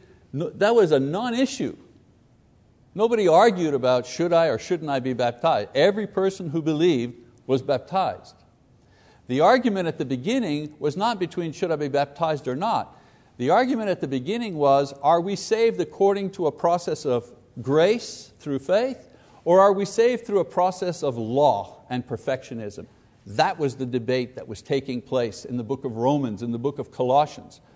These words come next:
Not whether you should be baptized or not, that was a, like, that was a non-issue. And so there was the mixing of different religions, the, the,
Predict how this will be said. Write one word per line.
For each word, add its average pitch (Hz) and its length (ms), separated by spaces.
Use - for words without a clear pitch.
Not 196 240
whether 151 240
you 120 120
should 123 200
be 113 80
baptized 107 580
or 95 80
not, 98 280
that 160 120
was 117 180
a, 107 60
like, 123 260
that 131 120
was 123 100
a 113 60
non-issue. 143 600
And 139 140
so 165 420
there 160 100
was 170 200
the 160 120
mixing 175 580
of 127 260
different 175 320
religions, 139 560
the, 127 200
the, 117 300